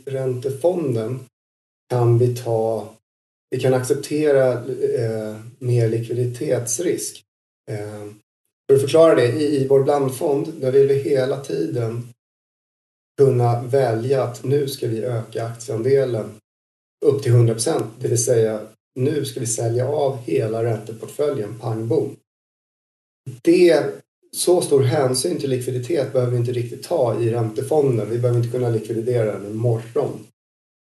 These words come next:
Eh, så att vi kan ta lite mera risk av, av det skälet. Så de kommer vara ganska lika, strategin är samma, men vi kan ta lite högre risk i räntefonden.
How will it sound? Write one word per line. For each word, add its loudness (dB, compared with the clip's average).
Eh, -2
så 0
att -2
vi 0
kan 0
ta 2
lite 0
mera 2
risk -2
av, -2
av 0
det 2
skälet. -2
Så 2
de 2
kommer 4
vara 2
ganska 0
lika, 0
strategin 0
är 2
samma, -2
men 0
vi 0
kan -6
ta -4
lite -4
högre -4
risk -6
i -4
räntefonden. -6